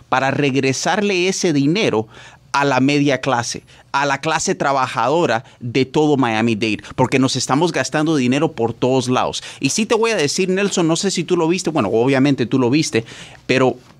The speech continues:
el presupuesto pasó en una forma que yo creo que es histórica en Miami-Dade. No hubo discusión, nadie se peleó,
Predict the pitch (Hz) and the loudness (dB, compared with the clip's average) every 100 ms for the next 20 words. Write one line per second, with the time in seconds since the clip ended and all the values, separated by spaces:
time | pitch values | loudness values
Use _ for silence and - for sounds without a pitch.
0 | - - - - - - - - - - | -20 -20 -20 -20 -20 -20 -20 -20 -20 -20
1 | - - 123 127 147 143 - 143 139 139 | -20 -4 2 4 6 4 2 0 0 -4
2 | - 190 196 - 196 - - 135 - - | -2 -2 -2 -2 -4 -4 -4 -4 -4 -2
3 | 175 190 - - 120 117 151 160 139 - | -2 -2 -8 -4 0 2 4 2 0 -2
4 | 151 - 98 90 - - - _ - - | 0 2 0 -2 -8 -18 -20 _ -20 -6
5 | - 120 139 170 165 165 - 143 - 185 | -2 2 2 0 -2 -2 -4 -6 -2 2
6 | 175 127 110 95 101 101 101 90 87 - | 2 2 0 -2 0 0 0 0 -2 -6
7 | - - - - - - - - - 117 | -20 -20 -20 -20 -20 -20 -20 -20 -4 2
8 | 131 147 143 143 127 - 107 - 151 175 | 4 6 4 2 0 -2 -4 0 0 0
9 | 175 _ _ - - - 127 143 151 143 | -4 _ _ -20 -10 2 4 4 2 0
10 | - 117 104 101 131 151 | -2 -4 -2 2 2 2